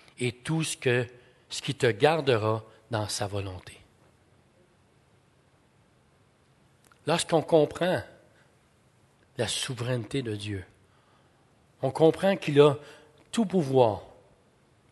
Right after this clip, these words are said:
et qu'il n'y a aucune limite à ce qu'il peut faire dans notre vie. Mais c'est dur d'aller ailleurs, hein ?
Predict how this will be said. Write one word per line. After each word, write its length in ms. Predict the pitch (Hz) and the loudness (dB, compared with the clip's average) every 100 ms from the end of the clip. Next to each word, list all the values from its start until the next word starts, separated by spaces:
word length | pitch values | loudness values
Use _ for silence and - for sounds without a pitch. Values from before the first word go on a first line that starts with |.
| _ | _
et 120 | - 123 | -8 -2
qu'il 280 | 143 120 104 - - _ _ _ _ _ _ _ _ _ - | 0 0 -2 -14 -20 _ _ _ _ _ _ _ _ _ -2
n'y 100 | 131 | 0
a 180 | - | 6
aucune 500 | 190 180 185 180 170 | 6 6 6 2 2
limite 600 | 165 170 170 139 - - - _ _ _ _ _ _ | 2 4 4 2 -2 -16 -18 _ _ _ _ _ _
à 80 | 110 | -8
ce 100 | - | -8
qu'il 160 | - 113 | -8 -4
peut 140 | 117 | -4
faire 260 | 104 131 135 | -2 0 0
dans 160 | 110 | 0
notre 220 | 104 98 | -4 -4
vie. 240 | 104 117 160 - _ _ _ _ _ _ _ _ _ _ _ _ _ _ _ _ _ _ _ - | -4 -4 -10 -12 _ _ _ _ _ _ _ _ _ _ _ _ _ _ _ _ _ _ _ -8
Mais 120 | 123 | -4
c'est 200 | 107 123 | -4 -4
dur 200 | 107 131 | -2 0
d'aller 160 | 127 107 | 0 -2
ailleurs, 400 | 98 95 117 107 | -2 -2 -4 -4
hein ? 140 | 110 | -8